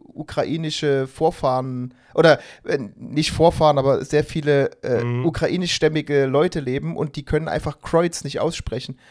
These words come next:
Speaker 1: Die sagen Cruz und daraus ist Cruiser geworden.
Speaker 2: Ah, okay, das ist wenigstens noch cool. Und was war bei Sesemski?
Speaker 1: Äh, der heißt Menzel, weil das, der, so heißt der Shop von seinen Eltern.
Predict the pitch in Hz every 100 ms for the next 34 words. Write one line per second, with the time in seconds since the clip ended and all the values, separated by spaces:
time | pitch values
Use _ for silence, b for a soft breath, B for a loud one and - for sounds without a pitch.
0 | b b 135 139 139 - 180 165 - -
1 | b - 139 135 147 143 - - 170 147
2 | 123 110 101 117 - _ _ _ _ -
3 | 117 160 185 175 117 - 113 123 131 110
4 | 143 160 156 151 135 123 - 139 92 _
5 | - 117 120 123 117 117 113 107 107 113
6 | 123 190 285 b - 143 143 135 151 151
7 | 147 - 139 220 233 127 - - 147 151
8 | 170 175 - - 156 - - 156 147 147
9 | 160 175 165 175 - 160 - 214 - 175
10 | 160 160 196 214 131